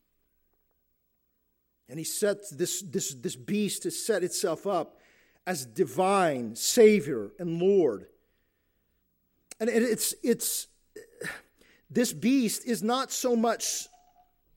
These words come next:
proclaiming to God, "Hey, look at me," as much as he's saying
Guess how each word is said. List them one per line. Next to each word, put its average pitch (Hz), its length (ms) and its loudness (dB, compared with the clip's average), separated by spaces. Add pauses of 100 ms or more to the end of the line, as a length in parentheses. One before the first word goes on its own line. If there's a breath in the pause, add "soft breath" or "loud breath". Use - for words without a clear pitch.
(760)
proclaiming 233 560 2
to 202 100 -6
God, 196 400 4
"Hey, 196 300 6 (200 loud breath)
look 208 180 -4
at 247 140 -6
me," 214 480 -2 (220 soft breath)
as 190 120 -6
much 233 220 -2
as 202 140 -6
he's 208 180 -2
saying 208 520 2